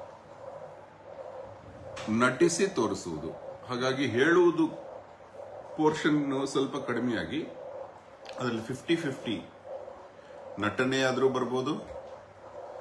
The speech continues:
ಆ, ಮಾತಾದ್ರೂ ಬರ್ಬೋದು, ಅಥವಾ ಮೂಕಿ, ಮಾತೇ ಇಲ್ಲ, ಬರೀ ನಟನೆಯಲ್ಲಿ, ಅದು ನೃತ್ಯ.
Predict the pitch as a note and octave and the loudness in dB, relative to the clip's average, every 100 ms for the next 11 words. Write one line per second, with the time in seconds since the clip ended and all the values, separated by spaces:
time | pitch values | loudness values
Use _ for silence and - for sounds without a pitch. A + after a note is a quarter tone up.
0 | - - - - G2+ G2 F#2+ F#2 F2 F#2 | -14 -18 -14 0 6 8 8 4 4 4
1 | A2 A#2 A2 G#2 G2 F2 E2 E2 D#2 E2 | 4 4 2 2 2 0 -4 -4 -4 -6
2 | E2 - - F#2+ C3 D#3+ D#3+ - - - | -8 -12 -6 -4 -2 0 0 -4 -12 -8
3 | B2 C3+ C3+ B2 F#2+ E2 F2+ A2 B2+ D#3+ | 0 2 2 0 -2 -2 4 4 6 4
4 | D3 A#2+ A2+ F#2+ F#2+ B2 G#2+ F2+ - A#2 | 4 4 4 0 2 0 2 0 0 0
5 | A2+ G2 E2+ - - - G2 G#2+ F2 F#2+ | 2 2 -2 -6 -10 -4 0 0 2 -2
6 | - G#2 | 0 0